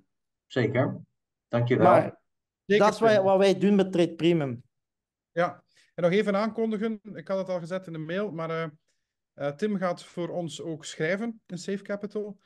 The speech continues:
Speaker 3: Eh, hij gaat elke maand een analyse brengen in de P D F. Eh, en ook, eh, op het sociaal platform dat we nu hebben, het Safe Capital platform, eh, gaat hij, ja, de links posten, eh, van de dingen wa-, die hij bestudeert. Dus als je wil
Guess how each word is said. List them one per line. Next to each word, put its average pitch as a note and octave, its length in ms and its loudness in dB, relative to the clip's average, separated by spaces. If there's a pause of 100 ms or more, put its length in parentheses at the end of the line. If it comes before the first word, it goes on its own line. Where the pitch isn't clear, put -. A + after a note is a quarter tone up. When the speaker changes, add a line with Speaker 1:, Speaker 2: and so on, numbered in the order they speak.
(300)
Speaker 3:
Eh, D3 140 -8
hij D3+ 380 -6
gaat D#3 220 -10
elke G3 300 -2
maand F#3 320 -4
een E3+ 100 -8
analyse E3 480 -8
brengen E3+ 300 -8
in D#3+ 80 -10
de D3 80 -6
P C#3+ 260 -6
D F3+ 220 -4
F. - 220 -20 (500)
Eh, E3 340 -6
en E3 100 -8
ook, G3 320 -4
eh, E3 340 -6
op D3+ 100 -16
het D3+ 80 -12
sociaal F3 400 -6
platform F#3 440 -4
dat G3 160 -10
we G3 60 -8
nu F#3 80 -6
hebben, F3+ 260 -6
het D#3+ 120 -14
Safe D#3+ 200 -8
Capital D#3 440 -10
platform, F#3 600 -6 (460)
eh, D#3 340 -4 (120)
gaat E3 220 -6
hij, D#3+ 180 -8
ja, D3+ 320 -6
de C#3 100 -4
links F#3 240 -4
posten, F#3 840 -4
eh, D3+ 160 -10
van D#3 300 -6
de C3+ 140 -12
dingen F3+ 200 -4
wa-, E3+ 120 -6
die D3 200 -6
hij F3 180 0
bestudeert. D3 680 -6
Dus C#3+ 160 -10
als D3+ 180 -8
je D#3 80 -6
wil D3 340 -4